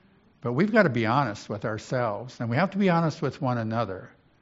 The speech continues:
Am I on mission with Jesus? Have I embraced it? Am I focused on it? Am I keeping the things of the world away that, so they don't get in,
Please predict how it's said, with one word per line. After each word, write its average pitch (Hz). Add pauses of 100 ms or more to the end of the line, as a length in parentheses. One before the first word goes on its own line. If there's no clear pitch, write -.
(580)
Am 196
I 123
on 113
mission 98 (180)
with 117
Jesus? - (960)
Have 104
I 147
embraced 139
it? 170 (100)
Am 127
I 120
focused 151
on 147
it? 170 (380)
Am 123
I 151
keeping 160
the 127
things 139
of 127
the 123
world 135
away 120
that, 135 (220)
so 123
they 117
don't 131
get 143
in, 123